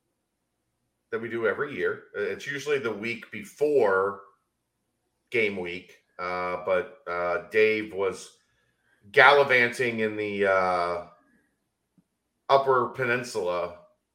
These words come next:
with Dan Simon at the Conference Realignment Summit. And, uh, apparently, you know, Dan joined us on the B B P on Monday,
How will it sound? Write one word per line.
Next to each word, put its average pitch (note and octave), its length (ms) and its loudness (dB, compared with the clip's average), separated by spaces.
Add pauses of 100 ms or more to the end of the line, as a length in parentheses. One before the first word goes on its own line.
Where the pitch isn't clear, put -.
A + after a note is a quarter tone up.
(160)
with F#2 240 -14
Dan G#2+ 240 -2
Simon G#2 440 -2
at E2+ 120 -10
the G2 60 -12
Conference G2 420 -8
Realignment G2 520 -6
Summit. E2 400 -10 (1040)
And, F#2+ 300 -4
uh, F#2 320 0
apparently, D#3 920 4 (880)
you G#2 100 -8
know, G#2 140 0
Dan B2 360 0
joined C#3+ 360 2
us D3+ 120 0
on C#3 140 0
the C3 80 -2
B C3+ 160 -6
B C3 140 -10
P C#3 280 -8
on C3+ 140 0
Monday, D#3+ 500 2